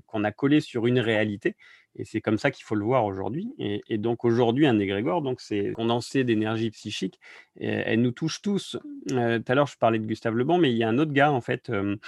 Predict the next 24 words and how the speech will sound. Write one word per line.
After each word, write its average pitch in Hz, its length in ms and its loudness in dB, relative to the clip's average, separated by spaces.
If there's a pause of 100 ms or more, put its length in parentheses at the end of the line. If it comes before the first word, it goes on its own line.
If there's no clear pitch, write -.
(280)
euh, 113 80 -6
qui 117 140 -2
a - 20 4
écrit 131 460 4
un 117 60 6
livre, 127 180 2
lui, 139 180 0
sur 135 180 -4
les 117 200 2
égrégores 117 440 0
dans 110 140 -2
les 107 240 -2
années 110 460 0
trente, - 380 -2
euh, 104 40 -2 (640)
avant 123 300 4
la 147 120 8
Deuxième 117 340 2
Guerre 113 180 2
mondiale. 131 600 2
C'était, - 500 -2
euh, 113 140 2
Pierre 170 200 2
Mabille. 127 480 2